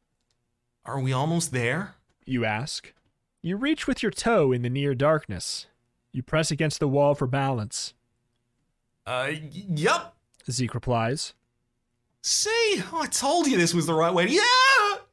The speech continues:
Speaker 2: The stone wall you're leaning against suddenly collapses, and Zeke vanishes through a gaping, jagged hole.
Speaker 1: "Zeke!"
Speaker 2: You shout. You reach out to grab him, but you lose your balance and fall through too. Drop on to page twenty-two.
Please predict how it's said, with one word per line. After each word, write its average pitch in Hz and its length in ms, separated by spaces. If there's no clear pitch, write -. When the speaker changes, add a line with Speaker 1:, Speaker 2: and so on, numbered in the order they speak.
Speaker 2:
The 151 80
stone 180 420
wall 160 320
you're 131 180
leaning 120 280
against 120 280
suddenly 240 420
collapses, 214 800
and 139 180
Zeke 151 260
vanishes 170 520
through 156 200
a 131 40
gaping, 135 460
jagged 139 400
hole. 139 400
Speaker 1:
"Zeke!" 330 580
Speaker 2:
You 139 100
shout. 127 480
You 151 100
reach 180 220
out 175 140
to 165 80
grab 151 320
him, 123 100
but 120 160
you 143 60
lose 180 200
your 165 80
balance 190 380
and 151 100
fall 185 180
through 185 200
too. 262 300
Drop 269 340
on 285 160
to 254 80
page 262 340
twenty-two. 277 1080